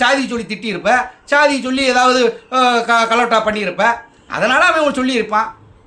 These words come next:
அதனால அவன் பி சி ஆர் வழக்கு தான் போடுவான். நீ இந்த மாதிரி பேசுற, இருக்குடி பொம்பளையெல்லாம் தலித்து தலித்துன்னு பேசி பேசுறியடா உன் வீடியோவுல. அப்ப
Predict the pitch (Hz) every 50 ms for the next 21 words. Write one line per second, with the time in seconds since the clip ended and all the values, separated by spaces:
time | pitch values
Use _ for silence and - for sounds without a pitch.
0 | _ - 247 285 285 285 302 320 311 294 - 294 285 254 285 269 262 262 254 233
1 | 233 302 302 269 240 214 196 208 226 226 - - - - - - 254 262 262 294
2 | 285 302 302 294 277 277 285 247 262 262 262 269 294 254 277 285 262 220 262 254
3 | 254 254 254 262 254 - 254 262 277 - - 254 262 262 262 262 254 240 233 240
4 | 226 208 190 233 233 233 233 233 220 214 208 202 202 208 202 202 208 226 220 220
5 | 208 202 185 185 208 247 285 277 220 - - - - - - - - - 208 294